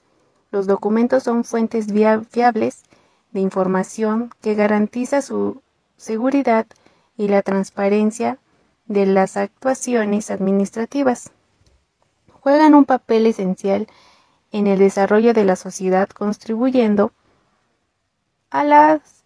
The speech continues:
constitución y salvaguarda de la memoria individual y colectiva.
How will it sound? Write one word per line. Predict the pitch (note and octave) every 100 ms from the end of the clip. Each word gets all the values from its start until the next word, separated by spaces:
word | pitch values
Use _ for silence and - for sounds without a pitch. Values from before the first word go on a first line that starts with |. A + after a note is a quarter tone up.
| -
constitución | C4 C4+ - C4+ D4 C#4 A#3+ A#3 A#3 C4+ -
y | G#3+
salvaguarda | G#3 G#3 G3+ G3 F#3+ G3+ G3+ A3 D4 - _ _ _
de | G#3
la | F#3 F3+
memoria | F3+ F3 F3+ F#3 F#3+
individual | G3 F#3 F3 E3+ G3 B3+ D#4
y | A#3+
colectiva. | - A#3 G#3+ F#3+ A3